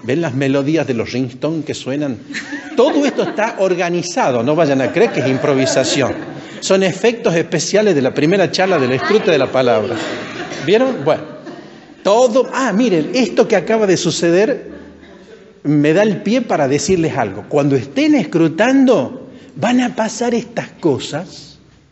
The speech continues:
o cosas parecidas que no van a ser distracciones, que van a ser palabra de Dios. Y es impresionante cómo ocurre eso. "Sí", dice el ringtone.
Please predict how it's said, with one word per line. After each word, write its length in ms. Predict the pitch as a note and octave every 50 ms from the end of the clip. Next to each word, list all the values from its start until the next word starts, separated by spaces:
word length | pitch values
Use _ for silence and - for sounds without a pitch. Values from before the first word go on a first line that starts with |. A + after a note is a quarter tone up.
| _ _ _ - - - - - - - -
o 280 | F3+ E3+ - - - E3
cosas 360 | - A#3+ A#3 - - A#3 D#3+
parecidas 800 | - - - F3+ E3+ D#3+ E3 D3+ - - G#3 F#3+ E3+ C#3+ F3 - - - - - - - - -
que 200 | - G3 F#3 E3+
no 260 | D#3 D3+ F#3+ C#4+ D#4+
van 180 | C4+ F#3+ C#3+ A#2+
a 80 | A#2 A2
ser 240 | - - C3+ A2+
distracciones, 720 | G#2 A#2 - - - - A2 - - - G#2+ F#2 E2+ - - - - -
que 120 | - D#3+
van 160 | C#3+ C3+ B2 B2
a 80 | A#2
ser 320 | - - D3+ D#3 E3 - -
palabra 440 | B2+ A#2+ A#2 A#2+ C3 B2+ B2+ B2
de 140 | A2+ A2 G#2
Dios. 680 | - - F#2+ F#2 - - - - - - - - - - _ _ _ _ _ - - - - - - - - - -
Y 240 | D3+ C#3+ B2 - -
es 240 | E3 F3+ F3+ - D#3
impresionante 1080 | D3 D3 C#3+ C3 - C3 B2 A#2 - - A#2 A#2 A#2+ C#3 E3+ G3 A3 A3 - - G#3
cómo 300 | - - D3 C#3+ C#3 B2
ocurre 520 | A#2 A2 - - B2+ C#3 B2 F#2+ A2+ G2+ F2
eso. 260 | - - - - - - - - - - - - -
"Sí", 340 | - - C4 C4+ D4 C#4+ C#4 C#4+ D#4+ - -
dice 240 | C#3+ F#3+ F#3 - F#3
el 120 | E3 D3 C3
ringtone. 480 | D3+ D#3 D3+ C3 - - A#2+ G2+ F#2+